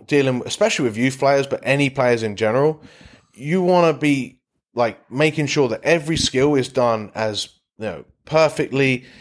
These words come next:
in terms of the actual movement itself. Um, uh, you know, with good, when we talk about running form, you know, we don't wanna be running labored. We don't wanna teach someone to run labored. We wanna teach someone to run as efficiently and sprint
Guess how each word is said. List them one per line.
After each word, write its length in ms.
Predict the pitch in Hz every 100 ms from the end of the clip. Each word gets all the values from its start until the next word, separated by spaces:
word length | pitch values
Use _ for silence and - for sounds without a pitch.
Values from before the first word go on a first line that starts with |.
| - -
in 140 | 120
terms 260 | 139 117 113
of 100 | 107
the 120 | 117
actual 320 | 113 - 107
movement 440 | 117 131 120 120
itself. 680 | 113 104 - 123 117 98 - _ - _ -
Um, 360 | 110 107 101 92
uh, 380 | 110 110 104 98
you 120 | 113 107
know, 60 |
with 200 | 98 98
good, 480 | 147 147 - 104 101 _
when 220 | 107 147 151
we 60 |
talk 140 | 143 123
about 240 | 113 87
running 320 | 110 120 120
form, 420 | - 120 117 110
you 80 | 113
know, 100 | 113
we 140 | 107 120
don't 160 | 139
wanna 160 | 139 123
be 60 |
running 260 | 113 117 107
labored. 460 | 110 127 123 131 123
We 100 | 123
don't 120 | 143
wanna 120 | 123
teach 320 | - 160 139
someone 240 | 127 110 110
to 120 | 110
run 360 | 110 110 107 -
labored. 500 | 107 120 120 95 98 - - -
We 140 | 127
wanna 180 | 127 117
teach 220 | - 123 127
someone 240 | 113 113
to 160 | 120 110
run 360 | 113 107 104 _ - - - -
as 260 | 110 107 - -
efficiently 640 | 104 - 143 143 113 123 113
and 180 | 101
sprint 560 | - - - 160 123